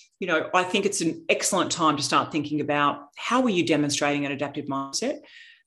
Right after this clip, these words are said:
Um, where are the disruptions coming from that are headed towards a business that you might be a candidate for to work in?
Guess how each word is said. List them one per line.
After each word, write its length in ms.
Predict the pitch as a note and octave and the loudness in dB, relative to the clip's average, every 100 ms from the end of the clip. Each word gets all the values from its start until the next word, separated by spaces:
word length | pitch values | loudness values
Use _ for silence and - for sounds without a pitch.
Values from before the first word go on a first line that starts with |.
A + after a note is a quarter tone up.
| - | -6
Um, 300 | E3 E3 D#3+ | -4 -4 -6
where 280 | E3 D#3+ G#3 | 2 6 8
are 40 | G#3+ | 8
the 80 | |
disruptions 600 | F3+ D#3+ - D3+ - D#3 D3+ | 6 4 2 0 0 0 0
coming 300 | D#3 D#3 D3+ | 0 0 0
from 560 | - D3 C#3+ C#3 C#3 - _ _ _ _ _ - - - - _ _ _ _ - | -2 -2 -2 -2 -6 -12 _ _ _ _ _ -20 -20 -20 -20 _ _ _ _ -12
that 180 | D3 E3 | -2 2
are 120 | D3+ | 2
headed 280 | D3 D#3 D3+ | 4 4 4
towards 360 | D3+ C#3+ C#3 D#3 | 2 0 0 0
a 40 | |
business 340 | D#3 D3 D3+ | 0 2 0
that 100 | C#3+ | 0
you 120 | C#3+ D3 | 0 0
might 260 | C#3+ C3+ | 0 0
be 320 | C#3+ C3+ C3+ - | 0 0 -2 -8
a 60 | |
candidate 600 | C#3 - C#3+ D3 C#3 C3+ | -8 -6 -4 -2 -2 -4
for 240 | - D#3 A#3 | -4 -4 -4
to 120 | - | -6
work 340 | C3 D3 C#3+ | -2 0 -2
in? 260 | D3 G#3+ E4 | -6 -6 -6